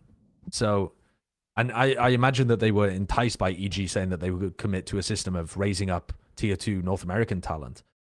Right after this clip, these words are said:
which they did commit to over the course of this year. Uh, but yeah, if,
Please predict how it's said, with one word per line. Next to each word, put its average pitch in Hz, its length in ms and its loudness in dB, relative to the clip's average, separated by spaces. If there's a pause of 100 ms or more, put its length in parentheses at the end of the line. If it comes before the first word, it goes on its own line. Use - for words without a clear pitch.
(140)
which - 340 -8
they 101 100 0
did 131 160 0
commit 110 260 -2
to 71 180 -8
over 92 120 -4
the 87 60 -4
course 98 240 -4
of 78 40 -8
this 87 160 -8
year. 95 280 -4 (720)
Uh, 78 380 -6 (540)
but 92 220 -4 (1000)
yeah, 110 280 4
if, 95 220 -2